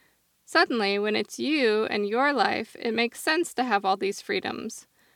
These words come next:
But when it's those people over there, it's different. I had a lot of hope that our global collective experience of a new normal was going to have a lot of change in people's minds and hearts about what's needed to have a truly inclusive society,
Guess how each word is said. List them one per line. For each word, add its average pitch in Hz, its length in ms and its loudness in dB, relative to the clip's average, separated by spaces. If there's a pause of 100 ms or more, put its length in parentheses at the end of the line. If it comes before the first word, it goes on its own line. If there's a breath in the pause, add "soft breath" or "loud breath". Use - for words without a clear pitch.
(140 soft breath)
But 226 120 -2
when 233 160 0
it's 226 180 -2
those 233 320 0
people 202 340 -4
over 196 200 0
there, 220 380 4
it's - 180 -8
different. - 440 -6 (2000 soft breath)
I 269 60 8
had 277 100 8
a 294 60 6
lot 277 200 6
of 311 120 0
hope 233 300 0
that 208 140 2
our 214 120 4
global 214 420 0
collective - 480 -2
experience 202 640 0
of 196 100 -2
a 202 60 -2
new 208 220 2
normal 190 440 0
was 196 180 -4
going 202 240 -2
to 220 60 -2
have 214 200 -2
a 208 60 0
lot 190 200 0
of - 160 -6
change 233 460 -4
in 214 100 -6
people's 208 400 -6
minds 208 340 -2
and 220 140 -6
hearts 202 400 -4
about 202 260 0
what's 214 240 -4
needed 214 480 -2 (440 soft breath)
to 269 80 2
have 247 200 4
a 240 60 -2
truly 226 380 0
inclusive 214 480 -2
society, 185 640 -2